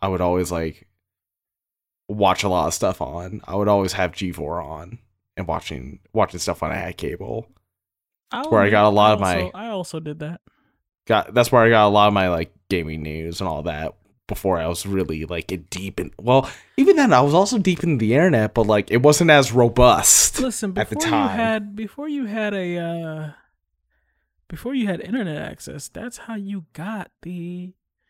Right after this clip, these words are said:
Speaker 1: The latest
Speaker 2: review
Speaker 1: news.
Speaker 2: information.
Speaker 1: Yeah. And, like, <laughs> I,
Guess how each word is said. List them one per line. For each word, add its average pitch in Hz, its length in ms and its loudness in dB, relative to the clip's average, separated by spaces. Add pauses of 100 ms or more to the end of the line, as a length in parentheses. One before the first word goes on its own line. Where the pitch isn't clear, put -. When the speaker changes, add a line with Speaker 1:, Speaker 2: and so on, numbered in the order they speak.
(400)
Speaker 1:
The 147 100 4
latest 98 440 2
Speaker 2:
review 294 280 6
Speaker 1:
news. 180 220 -4
Speaker 2:
information. 151 720 -10 (260)
Speaker 1:
Yeah. 214 380 -4 (180)
And, 123 240 0
like, 139 320 2 (300)
<laughs> - 340 -8
I, 160 140 4